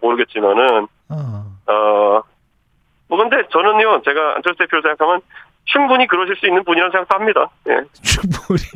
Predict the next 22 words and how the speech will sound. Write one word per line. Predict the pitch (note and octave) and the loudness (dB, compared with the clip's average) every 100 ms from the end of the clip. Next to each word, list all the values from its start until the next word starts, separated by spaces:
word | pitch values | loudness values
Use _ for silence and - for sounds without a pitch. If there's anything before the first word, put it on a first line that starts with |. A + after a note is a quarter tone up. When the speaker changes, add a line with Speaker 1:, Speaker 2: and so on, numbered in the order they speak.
| - - - - | -14 -14 -16 -8
Speaker 2:
아, | - D3 | -2 -2
Speaker 1:
예. | - - C4+ | -2 0 2
Speaker 2:
국공합작이라도 | A3 G#3+ F#3+ - G3+ F#3 F3 G3 | 4 2 2 0 0 2 0 0
하실 | F#3 A#3 - | -2 0 -2
수 | - | 0
있는 | A3 D#3+ F3+ | 0 2 0
분이다? | D#3+ C#3+ C3 E3+ F3+ _ - _ _ _ - | 0 0 -2 -4 -6 _ -20 _ _ _ -2
Speaker 1:
아, | F3+ | -2
그 | - E3 | -2 -2
더한 | C#3 E3+ | 0 2
것도 | B3+ G3+ | 2 0
하실 | G3+ G3+ | 0 0
수 | |
있는 | D#3 D#3+ | 0 0
분입니다. | D#3 A#2 G#2+ C#3 | 0 0 -2 -4
Speaker 2:
<laughs> | |
더한 | - - G3 | 0 0 0
것도 | E3+ G3 E3+ - E3 - | -2 -4 -4 -2 -4 -4
하실 | D#3 D4 F#3+ | -6 -4 -6
수 | - | -4
있는 | E3 C#3 | -4 0
Speaker 1:
예, | A2 G#2 G#2 | 2 2 2